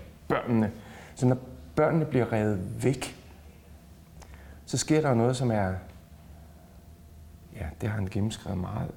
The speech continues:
nært og psykologisk og sanseligt præcist, men der er også en, der er også en eksistentiel dimension i det, fordi hvad så? Og det gør nogle forskellige ting. Det gør nogle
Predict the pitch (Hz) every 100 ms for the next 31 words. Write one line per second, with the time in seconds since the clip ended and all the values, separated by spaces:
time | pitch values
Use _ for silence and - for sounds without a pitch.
0 | - 113 98 123 - - - 104 110 113
1 | - - - - - 107 135 - 110 -
2 | - 98 - 151 - - - - - -
3 | - 120 - - 127 135 170 - 120 107
4 | 98 98 - - - - - - - -
5 | - - 123 - 127 113 - - - 107
6 | - 120 113 - 131 - 113 110 - 135
7 | - 117 123 - 123 117 117 113 - -
8 | 123 - - - - - - - - -
9 | - - - - 113 131 131 143 120 -
10 | 147 139 - - 113 123 127 123